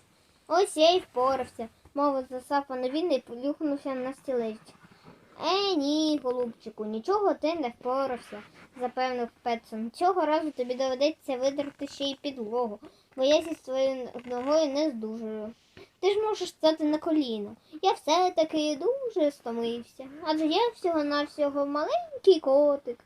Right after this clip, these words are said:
запхинькав Фіндус. Я тебе завжди намагаюсь жаліти, сказав Петсон. Ганчірка висить під столом за ми-,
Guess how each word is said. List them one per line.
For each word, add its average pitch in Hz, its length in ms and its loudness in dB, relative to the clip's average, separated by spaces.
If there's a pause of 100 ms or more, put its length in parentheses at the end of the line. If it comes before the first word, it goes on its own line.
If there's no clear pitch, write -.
(380)
запхинькав 294 680 -2 (180)
Фіндус. 226 420 -8 (400)
Я 294 160 4
тебе 311 260 4
завжди 277 460 0
намагаюсь 294 640 0
жаліти, 233 600 -4 (360)
сказав 285 340 -2 (120)
Петсон. 220 580 -6
Ганчірка 294 560 0
висить 247 340 -4
під 269 180 -12
столом 339 520 -2 (320)
за 294 280 2
ми-, 254 280 -2